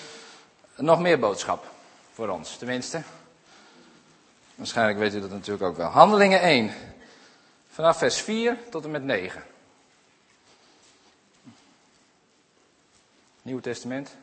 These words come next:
ik hoor nog een paar bladeren. Toen hij eens bij hen was, toen Jezus bij hen was, droeg hij hen op: "Ga niet weg uit Jeruzalem, maar blijf daar wachten tot de belofte van de Vader, waarover jullie van mij hebben gehoord,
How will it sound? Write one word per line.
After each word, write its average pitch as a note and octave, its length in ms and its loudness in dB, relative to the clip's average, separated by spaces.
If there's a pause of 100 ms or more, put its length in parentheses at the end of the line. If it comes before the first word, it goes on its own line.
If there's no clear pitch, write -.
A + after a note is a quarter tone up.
(160)
ik - 220 -20
hoor A#2+ 140 -10
nog A#2 120 -10
een G#2+ 100 -12
paar G#2+ 160 -8
bladeren. A#2 440 -10 (1200)
Toen E3+ 140 2
hij E3+ 140 12
eens G#3 280 6
bij G3 180 10
hen G3 140 6
was, G#3 420 10
toen D#3+ 120 0
Jezus E3 320 6
bij E3+ 200 12
hen D3+ 160 2
was, D#3 340 8 (160)
droeg D#3 340 2
hij C#3+ 140 8
hen C#3 120 4
op: D#3+ 240 6 (120)
"Ga C#3+ 260 6
niet F#3 300 0
weg G3 260 4
uit C#3+ 180 4
Jeruzalem, F3 580 0 (540)
maar B2+ 160 0
blijf E3 300 8
daar B2+ 240 8
wachten F#3+ 400 8
tot G#3 180 2
de E3+ 80 -4
belofte D#3 460 4
van D3+ 160 0
de C3 80 0
Vader, G2+ 540 4
waarover A#2 520 2
jullie E3+ 360 0
van B2+ 180 -4
mij C#3 200 6
hebben C3+ 200 0
gehoord, A#2 440 -2